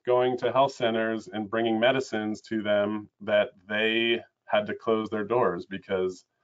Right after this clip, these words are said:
they didn't have any power. And to me, it was the kind of, it was the most tragic thing to see a health center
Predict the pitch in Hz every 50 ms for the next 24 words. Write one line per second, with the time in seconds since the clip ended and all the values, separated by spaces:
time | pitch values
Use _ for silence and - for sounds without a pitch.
0 | _ _ _ _ - 101 104 101 101 101 98 98 95 95 95 95 95 - 101 101
1 | 95 87 85 85 85 - - _ - 98 95 95 90 90 - - 98 101 98 98
2 | 98 95 95 92 90 90 92 95 95 90 - _ _ _ - - 98 95 95 92
3 | 90 - - - - 90 90 90 90 90 95 92 90 87 87 - _ _ _ _
4 | 107 104 104 104 101 - - 110 107 107 104 104 104 101 - - 113 110 107 104
5 | 104 95 95 90 - - - 113 110 104 101 98 95 95 - - - - _ _
6 | _ _ _ - - - - 113 113 - - - 113 101 101 101 101 98 101 101
7 | 101